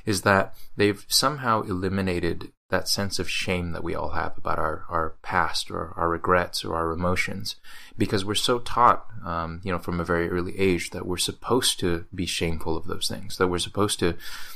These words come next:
to be afraid of those things, and that we're supposed to just look past them and, and fight forward uh, with them not in our, our, our, our consciousness. But I don't think that that's true at all. I think to be human is to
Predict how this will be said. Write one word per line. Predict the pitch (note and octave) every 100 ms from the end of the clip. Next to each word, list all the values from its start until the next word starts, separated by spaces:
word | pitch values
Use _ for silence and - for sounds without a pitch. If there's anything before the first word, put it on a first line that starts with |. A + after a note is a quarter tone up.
| -
to | F2+
be | F#2
afraid | E2+ - F#2 F2+
of | E2
those | E2+ E2
things, | - - F2+ -
and | F#2 F2 F2
that | E2
we're | F2
supposed | F2+ F2 -
to | F2+
just | F2+ - - -
look | F#2+ F#2+ -
past | - F2+ F2+ -
them | F#2+ E2+
and, | E2 E2+
and | E2+ D#2+
fight | - E2+
forward | - F2+ F2 E2+ D#2+ - _ - - - -
uh, | F2 E2+
with | F2+
them | F2 E2+
not | E2+ E2+
in | E2+ E2+
our, | E2 E2
our, | E2+ E2
our, | E2 - - -
our | G2
consciousness. | - A2 B2+ G2+ - F#2+ -
But | F2+
I | F2
don't | F#2 F#2
think | G2+
that | F#2
that's | - E2+
true | - G2+
at | E2
all. | F2+ G2+
I | -
think | G2 F#2+ - -
to | F#2+
be | F#2
human | - G#2+ B2 F#2 E2
is | F2 -
to | -